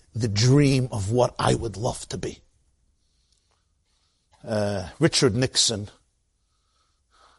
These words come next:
during the Watergate scandal, would have been impeached,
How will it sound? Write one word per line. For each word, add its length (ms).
during 220
the 80
Watergate 680
scandal, 640
would 100
have 160
been 160
impeached, 760